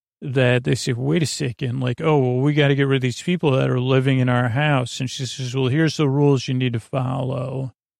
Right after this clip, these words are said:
Did you even read the handbook? Read the handbook, follow those rules."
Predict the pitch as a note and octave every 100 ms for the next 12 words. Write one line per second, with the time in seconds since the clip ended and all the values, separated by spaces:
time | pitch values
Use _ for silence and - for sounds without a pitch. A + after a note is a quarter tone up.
0 | _ - C3+ C#3+ E3 D3+ C#3+ B2+ C3+ C#3
1 | C3 A2+ C3+ C#3+ D3+ D#3 E3+ D3+ - D3
2 | B2+ C3+ C3+ C3+ A#2 C#3+ D3 C#3+ C3 B2+
3 | - - C#3 C#3+ D3 C3+ C#3 C#3 C3+ C3+
4 | B2 C3 C3 C3 B2 -